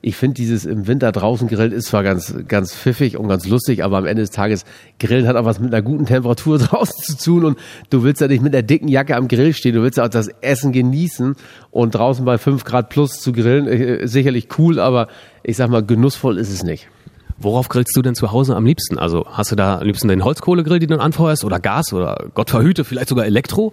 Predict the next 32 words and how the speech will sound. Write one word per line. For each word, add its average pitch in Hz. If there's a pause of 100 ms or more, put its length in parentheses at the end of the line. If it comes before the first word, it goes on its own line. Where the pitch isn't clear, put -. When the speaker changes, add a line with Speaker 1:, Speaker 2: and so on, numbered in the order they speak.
(120)
Speaker 1:
Nee, 190
nee, 269
nee, 202
ich 147
hab 196
einen 160
Hol-, 139
so 135
normalen, 156
äh, 131
von 147
der 139
Tanke, 131 (260)
so 135
einen 113
fünf-Euro-Grill. 107 (280)
Ich 123
bin 160
jetzt 156
nicht 165
der, 156
der 143
sich 135
da 143
das 123 (520)
Wunder 156
der 147
Natur 151
dahin 160
stellt 160
und 143
so. 139